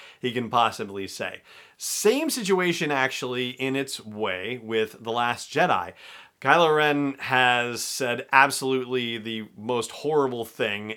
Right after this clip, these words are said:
and ultimately at the end of the movie, Rey seemingly cuts off their Force bond, and permanently so.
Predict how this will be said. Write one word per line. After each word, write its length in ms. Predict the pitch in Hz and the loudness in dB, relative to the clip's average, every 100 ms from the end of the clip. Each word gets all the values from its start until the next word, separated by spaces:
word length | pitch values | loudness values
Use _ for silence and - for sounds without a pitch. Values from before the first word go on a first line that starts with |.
| - | -4
and 480 | 113 110 107 107 104 | -2 0 -2 -4 -2
ultimately 480 | 123 127 123 117 110 | -4 -2 -6 -4 -6
at 60 | |
the 100 | 110 | -4
end 100 | 110 | -6
of 80 | 110 | -4
the 80 | 147 | -4
movie, 300 | 143 135 131 - - - | -2 -4 -4 -16 -20 -14
Rey 720 | 110 127 131 127 127 123 - | -2 2 2 2 0 -4 -10
seemingly 640 | - - 226 254 196 165 151 | -8 -4 0 2 2 2 -2
cuts 440 | - 151 151 - - | -4 2 2 0 -6
off 360 | 139 127 117 - | -2 -2 -4 -8
their 240 | 110 113 | -4 -2
Force 420 | 107 - 123 117 - | -2 -6 -4 -4 -4
bond, 480 | 101 90 87 90 - | -6 -6 -8 -14 -6
and 520 | 110 110 110 110 92 - | -2 -2 -4 -10 -14 -12
permanently 640 | - 170 175 139 120 120 | 0 2 2 -2 -6 -8
so. 520 | 107 - 147 110 92 | -6 -4 -2 -4 -6